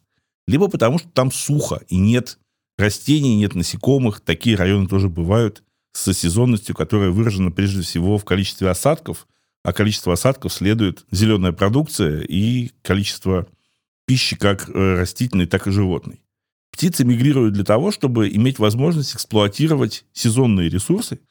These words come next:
и таким образом, э, увеличивать свою численность и способность выживать. Вот, поэтому, ну, в самом таком примитивном первом приближении, да, можно сказать, что птицы улетают, ну, из наших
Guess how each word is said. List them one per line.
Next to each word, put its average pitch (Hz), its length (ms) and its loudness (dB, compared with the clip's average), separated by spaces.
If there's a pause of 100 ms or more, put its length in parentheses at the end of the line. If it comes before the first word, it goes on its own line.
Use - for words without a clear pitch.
(280)
и 107 80 -2
таким - 260 2
образом, 127 520 2
э, - 20 -8
увеличивать 98 960 0
свою 101 420 0
численность 113 500 0
и 87 40 -2
способность 101 540 -2
выживать. 98 480 -2 (240)
Вот, 95 220 2
поэтому, 131 580 2
ну, 131 180 2
в 85 80 -6
самом 135 320 2
таком 107 360 0
примитивном 110 600 2
первом 95 300 0
приближении, 104 600 0
да, 113 260 2
можно 135 300 0
сказать, 117 260 0
что - 120 -6
птицы 110 320 -4
улетают, 92 500 0
ну, 101 120 0
из 87 220 -4
наших 104 400 0